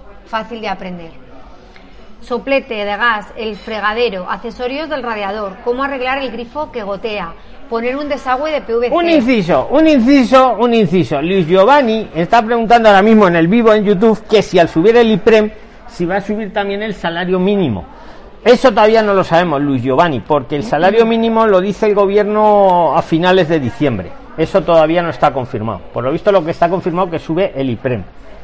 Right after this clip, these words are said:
Speaker 2: Lo del salario mínimo interprofesional, que está ahora en novecientos, casi novecientos cincuenta euros, todavía no sabemos.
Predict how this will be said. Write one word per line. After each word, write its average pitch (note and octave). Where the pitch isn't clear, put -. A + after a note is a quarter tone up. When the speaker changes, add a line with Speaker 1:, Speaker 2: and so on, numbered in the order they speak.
Speaker 2:
Lo C3
del C3+
salario E3+
mínimo G3
interprofesional, E3
que C3+
está -
ahora E3+
en E3
novecientos, D#3+
casi E3
novecientos D3
cincuenta D3
euros, E3+
todavía C#3
no D#3+
sabemos. D#3